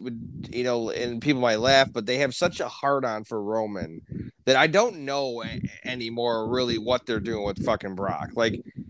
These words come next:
it wouldn't shock me if he took off until fucking Mania.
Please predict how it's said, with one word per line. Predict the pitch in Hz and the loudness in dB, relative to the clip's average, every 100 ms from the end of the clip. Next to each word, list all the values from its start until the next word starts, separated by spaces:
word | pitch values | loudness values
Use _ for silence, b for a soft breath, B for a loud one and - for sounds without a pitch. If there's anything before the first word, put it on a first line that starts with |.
| - 180 | 0 4
it | 180 | 6
wouldn't | 185 285 262 - | 6 6 6 2
shock | - 175 139 131 | 2 2 4 2
me | - 113 104 | -4 -6 -4
if | 104 | -4
he | 123 117 | -6 -8
took | 123 | -4
off | 104 101 98 101 - - - - | -2 0 0 -4 -8 -10 -8 -6
until | 110 120 101 | -4 -2 0
fucking | 101 107 101 98 | 0 -2 -2 -2
Mania. | 95 90 82 | -4 -6 -14